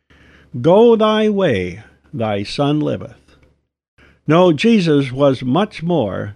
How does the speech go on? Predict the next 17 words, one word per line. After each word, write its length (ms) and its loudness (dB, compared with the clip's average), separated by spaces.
than 180 -4
a 100 -4
Jewish 420 -4
prophet. 480 -10
He 140 -2
could 240 -6
speak 400 -2
the 160 0
word 360 0
only, 580 -2
and 220 -8
the 80 -6
man's 480 0
son 580 -6
would 240 -6
be 140 -4
healed. 560 -6